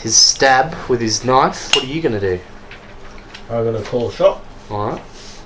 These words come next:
Speaker 2: I'm going for his wielded arm.
Speaker 1: Yep, you're gonna try and take out his trusty knife.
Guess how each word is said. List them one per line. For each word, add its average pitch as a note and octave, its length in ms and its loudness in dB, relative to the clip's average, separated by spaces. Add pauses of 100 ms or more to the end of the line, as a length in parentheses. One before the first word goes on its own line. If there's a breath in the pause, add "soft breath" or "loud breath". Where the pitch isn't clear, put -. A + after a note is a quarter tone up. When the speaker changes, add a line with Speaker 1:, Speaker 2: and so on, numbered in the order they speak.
(160)
Speaker 2:
I'm A2+ 280 0
going A#2 380 4
for A2+ 340 0 (800)
his A#2 240 -4 (200)
wielded A#2+ 560 0
arm. B2+ 480 -2 (1700)
Speaker 1:
Yep, C3+ 340 4
you're A2 160 0
gonna G#2+ 120 -2
try A2 140 0
and G#2 100 -4
take A2+ 180 2
out A2 100 4
his G#2+ 200 -2
trusty A#2 540 2
knife. C3+ 280 -4